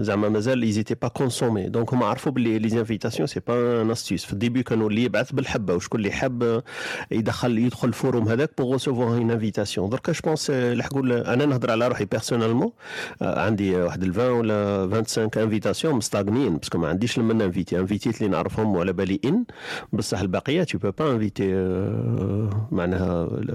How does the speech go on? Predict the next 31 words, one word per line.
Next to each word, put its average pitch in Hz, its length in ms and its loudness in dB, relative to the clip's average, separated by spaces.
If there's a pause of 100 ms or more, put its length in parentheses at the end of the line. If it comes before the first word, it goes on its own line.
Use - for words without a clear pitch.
الكارني 104 440 0
دو 92 120 -2
دريس 107 260 -4
تاعك 127 260 0
عنده 123 280 2
une 117 40 -2
limite، 87 400 0
أبار 98 260 -2
إلا 98 380 2
كل - 180 -4
واحد 90 200 2
عنده 95 560 0
cinq 101 240 -2
cents، 90 560 0 (420)
cinq 113 200 0
cents 110 200 0
contacts، 82 400 -2
آه، 87 440 0
et, 92 320 0
et 104 200 2
à 113 140 2
voir، 123 240 2
باسكو - 220 -4
هما 104 120 2
كل - 160 -6
خطرة 123 220 0
يزيدوا 104 380 0
لك، 80 180 -6
إلا 85 180 -2
كنت 90 260 -6
قديم 117 300 0